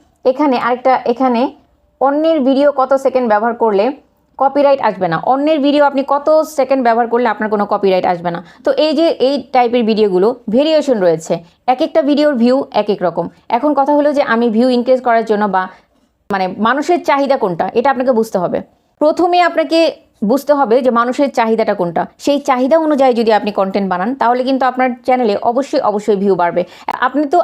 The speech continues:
আর সব সময় একই টাইপের, একই রেসিপি দিতে পারবেন না, আপনাকে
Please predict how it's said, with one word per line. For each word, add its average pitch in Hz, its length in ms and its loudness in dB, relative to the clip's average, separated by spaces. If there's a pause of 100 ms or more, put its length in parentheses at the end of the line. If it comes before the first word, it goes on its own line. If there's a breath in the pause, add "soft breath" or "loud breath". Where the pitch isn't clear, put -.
আর 302 80 0
সব 285 240 -2 (200)
সময় 285 380 0 (100)
একই 277 300 0
টাইপের, 214 420 0
একই 285 240 0
রেসিপি 277 360 0
দিতে 202 180 -2
পারবেন 170 200 0
না, 170 180 -2
আপনাকে 254 240 -2